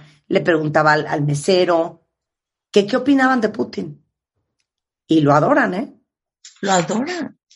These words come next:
Speaker 1: Hoy en día, yo creo que esa imagen que tenía el, la mayoría del pueblo ruso de Putin ha cambiado.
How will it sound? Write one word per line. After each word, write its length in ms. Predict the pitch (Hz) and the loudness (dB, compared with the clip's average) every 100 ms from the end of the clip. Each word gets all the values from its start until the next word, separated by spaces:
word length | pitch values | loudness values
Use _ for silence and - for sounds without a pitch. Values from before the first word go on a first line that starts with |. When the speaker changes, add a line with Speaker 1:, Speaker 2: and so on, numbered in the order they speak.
| _ | _
Speaker 1:
Hoy 220 | 214 262 | 4 4
en 100 | 330 | 2
día, 520 | 226 208 190 254 - _ | 4 4 4 0 -4 _
yo 260 | 147 180 165 | -2 0 2
creo 280 | 190 196 | 2 2
que 200 | 190 180 | 2 2
esa 200 | 170 - | 2 2
imagen 600 | 180 170 156 - 160 165 | 2 2 0 0 -2 -2
que 100 | 156 | -4
tenía 560 | 143 143 151 160 160 151 | -4 0 2 4 2 0
el, 280 | 143 139 143 | -4 -6 -6
la 180 | 139 143 | -6 -2
mayoría 280 | 143 143 160 | -2 0 2
del 100 | 165 | 2
pueblo 260 | 156 151 151 | 0 0 0
ruso 460 | 147 156 156 147 | -2 -2 2 2
de 140 | 143 147 | 2 -4
Putin 380 | - 156 156 143 | -4 -2 2 2
ha 80 | |
cambiado. 580 | 147 143 147 175 - - | 0 0 4 2 2 -12